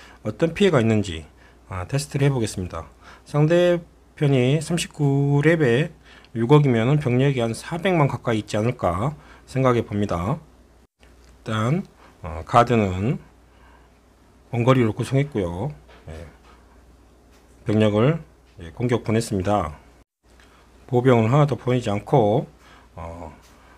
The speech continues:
육억에, 어, 공격했을 시, 원거리로만 했을 시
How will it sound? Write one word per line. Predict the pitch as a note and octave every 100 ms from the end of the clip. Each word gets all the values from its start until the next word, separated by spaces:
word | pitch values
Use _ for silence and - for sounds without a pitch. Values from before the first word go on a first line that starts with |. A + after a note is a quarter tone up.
| -
육억에, | A2+ C3 B2 G2 - - _ - - _ _
어, | G#2 G#2 F#2 -
공격했을 | - B2 A#2 C#3 D3 -
시, | - F#2 F2
원거리로만 | A2 B2 B2+ G#2+ A2
했을 | - G#2+
시 | - F#2+ F2+ C3+